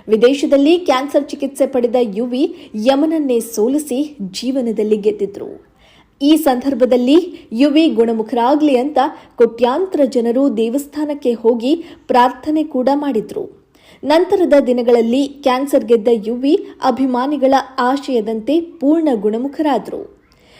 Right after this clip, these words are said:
ಯುವರಾಜ್ ಅವರು ಎರಡು ಸಾವಿರದ ಹದಿನಾರರಲ್ಲಿ ಹೇಜಲ್ ಕೀಚ್ ಅವರನ್ನ ವಿವಾಹವಾದ್ರು. ವಿವಾಹಕ್ಕೂ ಮುಂಚೆ ಮೂರು ವರ್ಷ ಹೇಜಲ್ ಹಿಂದೆ ಸೈಕಲ್ ಹೊಡೆದಿದ್ದ ಯುವಿ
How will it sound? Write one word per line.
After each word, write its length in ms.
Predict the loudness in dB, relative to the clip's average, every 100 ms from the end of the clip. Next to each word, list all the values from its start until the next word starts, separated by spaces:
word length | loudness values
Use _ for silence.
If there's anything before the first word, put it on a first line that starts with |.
| -14
ಯುವರಾಜ್ 440 | 2 4 6 4 4
ಅವರು 400 | 2 2 0 -4
ಎರಡು 400 | -4 2 4 4
ಸಾವಿರದ 380 | -2 0 0 0
ಹದಿನಾರರಲ್ಲಿ 1000 | -2 -6 -4 -2 -2 0 0 -2 -2 -4 -4 -14
ಹೇಜಲ್ 460 | 0 2 2 2 0
ಕೀಚ್ 340 | 0 -2 0
ಅವರನ್ನ 320 | 0 0 0 0
ವಿವಾಹವಾದ್ರು. 1000 | 0 0 -2 -4 0 0 -2 -8 -14 -16 _ _ -18 0
ವಿವಾಹಕ್ಕೂ 520 | 4 4 2 2 0
ಮುಂಚೆ 600 | 2 0 0 0 -2 -14 -2
ಮೂರು 320 | 2 4 4
ವರ್ಷ 300 | 2 2 2 2 2 -2
ಹೇಜಲ್ 400 | 2 2 2 -2
ಹಿಂದೆ 360 | 0 -6 -2 -2
ಸೈಕಲ್ 440 | 0 -2 0 0
ಹೊಡೆದಿದ್ದ 360 | 2 0 0 0
ಯುವಿ 560 | 0 0 -4 -2 -4